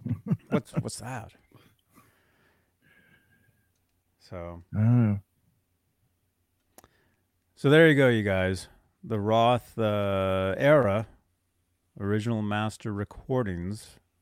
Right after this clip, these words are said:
Speaker 2: which, uh, you know, I guess they're, they're, you know, possibly putting these out because they did the, the Hagar era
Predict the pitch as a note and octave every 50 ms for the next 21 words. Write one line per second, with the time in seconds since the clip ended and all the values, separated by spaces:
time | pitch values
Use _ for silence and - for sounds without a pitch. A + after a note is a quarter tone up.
0 | _ _ _ _ _ _ _ _ _ _ _ _ _ _ _ _ _ _ _ _
1 | _ _ _ _ _ _ _ _ _ _ _ _ _ _ _ _ _ _ - -
2 | F#2+ F2+ - - - - - F#2 F2+ F2 F2 E2+ E2+ E2+ E2+ E2+ E2+ E2+ E2+ E2+
3 | E2+ E2+ E2+ E2+ E2+ E2+ F2 E2+ E2+ E2 E2 - _ _ _ _ _ _ _ _
4 | _ _ _ _ _ _ _ _ _ _ _ - F3 D#3 D#3 F3+ F#3+ G3+ - -
5 | C3 B2+ D#3 D#3+ - - D#3 C#3 - - B2 B2+ B2+ A#2+ - - - C3+ B2+ A2+
6 | A2 A#2+ C#3 D3+ - _ - A#2+ A2+ A2+ G#2 - B2+ A#2 A2+ - - A#2+ - G2
7 | G#2 G#2 G2 F2+ F#2 F2+ F#2+ G#2+ C3+ - - G#2+ - - F#2+ F#2 E2+ F2+ F#2+ F#2+
8 | F2 G2 F#2+ F2 F2+ F#2+ F#2 F#2 F#2 F#2 F#2+ F2 G#2+ A2 A#2+ C3+ C3 G2+ D#2+ E2
9 | E2 E2 E2+ G#2 A#2+